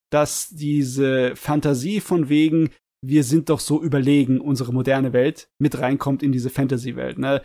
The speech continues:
Da hast du immer Charaktere, die entweder Technologie haben oder Wissen haben, dergleichen. Zum Beispiel, die meisten werden halt so unglaublich stark in diesen, äh, Fantasy-Welten, weil sie Rollenspielmechaniken so voll durchschauen können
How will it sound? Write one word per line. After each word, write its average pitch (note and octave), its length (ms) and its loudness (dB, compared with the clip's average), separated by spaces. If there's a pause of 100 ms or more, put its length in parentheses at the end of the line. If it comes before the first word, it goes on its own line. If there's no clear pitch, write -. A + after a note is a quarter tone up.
(140)
Da C#3 120 -4
hast D3 220 0
du - 40 -10
immer E3 220 2
Charaktere, C#3+ 600 -2
die C#3+ 140 -2
entweder C3+ 340 -2
Technologie D3 580 -2
haben D#3 300 0 (340)
oder C3+ 280 0
Wissen D3+ 340 0
haben, C3 360 0 (420)
dergleichen. D#3 560 0 (240)
Zum - 160 -4
Beispiel, E3+ 400 2
die D#3 120 2
meisten D#3+ 560 -2
werden D3 280 2
halt D3 200 0
so D#3 100 -6
unglaublich D3 500 0
stark C#3 360 -4
in F3 120 -2
diesen, D#3 540 2
äh, C#3+ 220 0
Fantasy-Welten, D#3 920 0 (360)
weil D3 200 4
sie D3 300 4
Rollenspielmechaniken C#3+ 1300 2
so C3+ 120 -2
voll D3 260 2
durchschauen C#3 560 0
können C3+ 300 -2